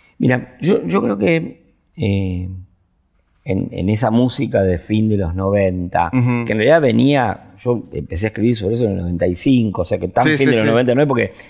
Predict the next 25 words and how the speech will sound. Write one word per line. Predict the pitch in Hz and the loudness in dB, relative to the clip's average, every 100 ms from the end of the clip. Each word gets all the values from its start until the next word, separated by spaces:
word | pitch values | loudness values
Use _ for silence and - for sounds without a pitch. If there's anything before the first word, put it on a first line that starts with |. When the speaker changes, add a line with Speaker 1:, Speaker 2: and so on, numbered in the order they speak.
| _ _ _ _ _ _ - | _ _ _ _ _ _ -6
Speaker 1:
pa-, | 95 | -4
para | 90 107 | -2 0
que | 110 | 0
yo | 131 | 0
haya | 127 | 0
escrito | 123 131 117 | 0 0 2
en | |
el | 113 | 2
noventa | 107 107 | 0 -2
y | 107 | 0
cinco | 147 131 | 0 0
tiene | 113 107 | 0 0
que | |
haber | 107 113 110 - | 2 2 0 -6
sido | - 117 117 | -4 2 4
algo | 120 110 | 4 2
de | |
los | 101 87 | 2 -2
noventa | 107 98 95 98 | -4 -4 -2 0
y | |
dos, | 110 123 123 104 | 2 4 4 2
noventa | 98 98 101 | -2 -4 -4
y | |
tres. | 113 123 131 - - _ _ _ _ _ _ - - _ _ | -2 0 -2 -6 -18 _ _ _ _ _ _ -20 -20 _ _
Eh, | 110 98 92 90 | -2 0 -2 -6